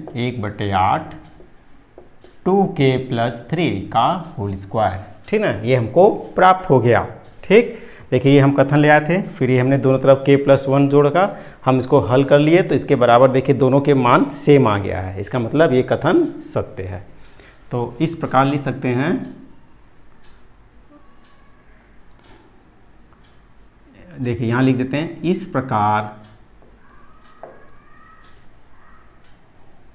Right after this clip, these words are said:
P K plus one सत्य है जब कभी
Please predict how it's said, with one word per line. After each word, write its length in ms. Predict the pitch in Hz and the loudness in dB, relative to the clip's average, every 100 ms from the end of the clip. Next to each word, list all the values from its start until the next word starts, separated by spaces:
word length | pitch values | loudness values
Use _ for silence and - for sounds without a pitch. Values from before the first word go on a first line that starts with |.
| - - - | -20 -20 -4
P 240 | 156 180 175 - | 0 0 -2 -4
K 240 | 147 165 | 0 0
plus 460 | 185 151 135 131 - | -2 0 2 2 -2
one 520 | 117 110 104 113 135 131 - - - - - - | -6 -4 -4 -6 -10 -12 -18 -20 -20 -20 -20 -10
सत्य 500 | 113 101 - - 110 | -6 -6 -10 -10 -6
है 220 | 98 127 101 - - - - _ _ - - - - - - - - - - - - - - _ - - - 113 | -2 -2 -4 -10 -18 -20 -20 _ _ -20 -20 -20 -20 -20 -20 -20 -20 -20 -20 -20 -20 -20 -20 _ -20 -20 -14 -10
जब 380 | 110 180 190 - | 2 2 2 -2
कभी 600 | 131 107 117 110 110 | -4 -2 -4 -4 -6